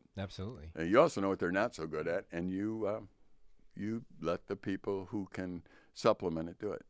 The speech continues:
Speaker 1: Mm-hmm.
Speaker 2: You know, if we want someone to, to greet people here, you, you, you know, and, and get in front of people and do all kinds of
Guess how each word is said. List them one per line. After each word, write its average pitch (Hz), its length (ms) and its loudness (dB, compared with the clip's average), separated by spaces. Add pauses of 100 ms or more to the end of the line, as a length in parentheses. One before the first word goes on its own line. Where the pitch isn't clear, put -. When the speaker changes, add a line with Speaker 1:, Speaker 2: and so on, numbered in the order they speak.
(160)
Speaker 1:
Mm-hmm. 90 280 -8 (840)
Speaker 2:
You 64 80 -8
know, 67 200 -10 (120)
if 80 180 -2
we 85 140 4
want 92 320 0
someone 90 340 0
to, 76 300 0
to 82 120 -4
greet 78 460 -2
people 90 580 -2 (520)
here, 87 280 2
you, 76 300 -4 (120)
you, 76 140 -10 (100)
you 82 100 -2
know, 76 160 -2
and, 73 220 -6
and 76 200 -4
get 95 160 2
in - 80 -12
front 95 260 0
of 85 80 -8
people 98 360 0
and 78 100 -2
do 82 140 -2
all 82 80 0
kinds 87 300 -6
of 80 80 -4